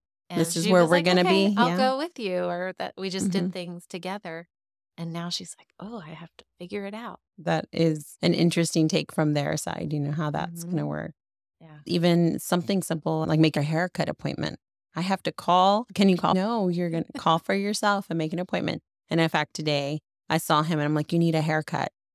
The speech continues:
Speaker 1: Yes.
Speaker 2: And so he sent me a screenshot of his appointment. I'm like, "Oh, I'm so
Speaker 1: Good
Speaker 2: proud."
Speaker 1: job.
Speaker 2: Like, he made his appointment.
Speaker 1: Yeah, I'm still trying to get, wanted to bring a T V, so we got her a little T V,
Speaker 2: Mm-hmm.
Speaker 1: but she was ready for us to go. So we had it unpackaged and put
Speaker 2: Mm-hmm.
Speaker 1: up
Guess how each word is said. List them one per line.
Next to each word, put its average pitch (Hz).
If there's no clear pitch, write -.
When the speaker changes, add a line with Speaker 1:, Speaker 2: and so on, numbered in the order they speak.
Speaker 1:
Yes. 151
Speaker 2:
And 151
so 151
he 151
sent 147
me 156
a 151
screenshot 147
of 147
his 143
appointment. 151
I'm 160
like, 180
"Oh, 208
I'm 226
so 220
Speaker 1:
Good -
Speaker 2:
proud." 202
Speaker 1:
job. 214
Speaker 2:
Like, 214
he 202
made 196
his 196
appointment. 185
Speaker 1:
Yeah, 175
I'm 190
still 196
trying 208
to 190
get, 170
wanted 175
to 220
bring 208
a 220
T 214
V, 170
so 151
we 151
got 147
her 196
a 202
little 208
T -
V, 170
Speaker 2:
Mm-hmm. 175
Speaker 1:
but 165
she -
was 180
ready 175
for -
us 208
to 233
go. 202
So -
we 175
had 170
it 196
unpackaged 202
and 202
put 214
Speaker 2:
Mm-hmm. 202
Speaker 1:
up 196